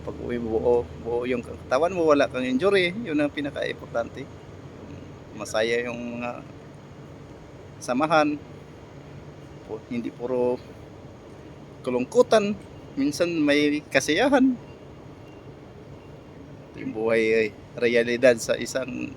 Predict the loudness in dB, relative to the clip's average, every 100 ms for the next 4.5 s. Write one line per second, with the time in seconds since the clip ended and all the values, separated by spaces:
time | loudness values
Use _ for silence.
0 | -8 0 4 4 4 0 -8 -18 -18 -18
1 | -16 -16 -16 -16 -16 -18 -18 -20 -18 -18
2 | -20 -20 -18 -18 -8 -4 -2 0 2 0
3 | -4 -16 -18 -16 -8 0 0 0 -2 -2
4 | 0 4 2 2